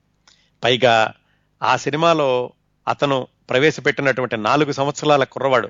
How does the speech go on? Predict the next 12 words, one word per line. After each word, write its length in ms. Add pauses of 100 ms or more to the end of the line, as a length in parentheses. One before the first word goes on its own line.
(120)
జాకీ 400
కోగన్ 480
అని, 300 (600)
అతను 520 (1160)
ఈ 400
సినిమాలో 500
నటించడం 580
వల్ల 520 (340)
అతనికి 300
దాదాపుగా 540
ఆ 160
తర్వాత 540